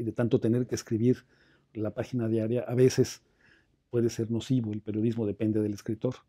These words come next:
García Márquez, por ejemplo, era un gran periodista y ya no le hizo nada de daño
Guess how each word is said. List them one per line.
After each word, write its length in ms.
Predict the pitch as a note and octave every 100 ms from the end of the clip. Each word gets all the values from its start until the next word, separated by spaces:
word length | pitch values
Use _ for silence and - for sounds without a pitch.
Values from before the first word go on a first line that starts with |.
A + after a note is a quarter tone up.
| _ _ _ _
García 280 | G#2 F#2+ A2
Márquez, 300 | A2 G#2+ -
por 160 | - F2+
ejemplo, 220 | G2+ G#2+
era 80 | F#2+
un 80 |
gran 320 | A2 B2+ C3+ A#2+
periodista 440 | G2+ F#2+ A2 A#2
y 40 |
ya 80 | A2
no 100 | A#2+
le 80 | A2
hizo 140 | A2+
nada 260 | G2+ A#2+ G2+
de 100 | F2+
daño 200 | G2